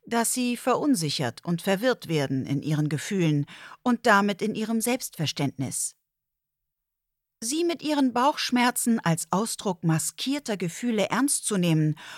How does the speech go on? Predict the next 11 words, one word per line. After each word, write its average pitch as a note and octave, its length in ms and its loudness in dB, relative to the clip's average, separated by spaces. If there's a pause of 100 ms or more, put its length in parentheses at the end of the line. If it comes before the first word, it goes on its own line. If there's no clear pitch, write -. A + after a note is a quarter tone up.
(160)
und E4+ 220 0
nach C#4+ 160 2
einer G#3+ 260 0
Sprache G3+ 460 0
der E3 140 2
Verständigung F3+ 760 2
zu - 160 0
suchen D3 340 0
hilft. C3+ 420 -2 (460)
Etwa C4+ 380 4
so: B3 380 -2